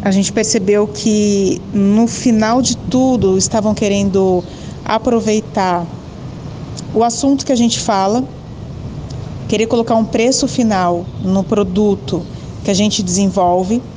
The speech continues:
mas que de fato não queriam falar ou trabalhar a inclusão. E aí acabou não dando certo.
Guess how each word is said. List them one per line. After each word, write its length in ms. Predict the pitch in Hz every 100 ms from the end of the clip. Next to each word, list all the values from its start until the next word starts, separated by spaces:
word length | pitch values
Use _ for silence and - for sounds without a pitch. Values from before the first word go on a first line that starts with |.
| - - -
mas 400 | 202 208 208 202
que 120 | - 208
de 120 | 214
fato 320 | - 214 226
não 100 | 220
queriam 540 | - 214 208 208 220
falar 680 | 214 - 202 185 190 202 - -
ou 260 | 185 185
trabalhar 360 | 196 208 196 196
a 40 |
inclusão. 580 | 196 190 226 226 180 147 - - - - -
E 60 | 214
aí 120 | 233
acabou 280 | 226 233 220
não 100 | 220
dando 240 | 214 220
certo. 480 | 269 - 156 - -